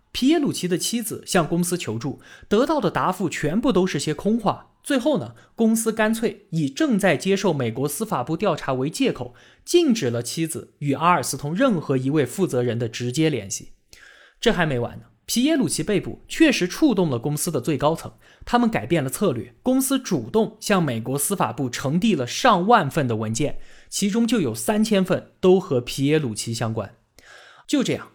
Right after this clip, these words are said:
阿尔斯通彻底抛弃了皮耶鲁奇。除了印尼项目之外，公司试图借此机会把他变成其他项目的替罪羊，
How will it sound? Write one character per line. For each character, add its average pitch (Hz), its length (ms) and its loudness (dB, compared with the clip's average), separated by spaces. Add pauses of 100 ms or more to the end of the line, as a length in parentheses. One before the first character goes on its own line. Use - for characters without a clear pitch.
阿 285 80 4
尔 262 100 4
斯 254 120 -4
通 254 140 -2
彻 302 240 2
底 135 160 0
抛 208 240 2
弃 208 160 -2
了 131 80 0
皮 127 200 -6
耶 131 100 0
鲁 117 120 -6
奇。 - 260 -16 (260)
除 294 200 2
了 330 80 8
印 294 280 6
尼 151 100 2
项 196 240 0
目 139 80 -2
之 175 140 -2
外， 185 280 -2
公 320 200 4
司 311 160 -2
试 - 200 0
图 170 160 0
借 208 200 2
此 - 120 -2
机 139 160 -4
会 160 220 -2 (240)
把 175 160 0
他 254 140 0
变 277 200 2
成 170 200 -2
其 180 320 -4
他 311 180 -2
项 311 240 0
目 180 140 2
的 135 100 -2
替 - 160 -4
罪 123 160 -2
羊， 98 180 -12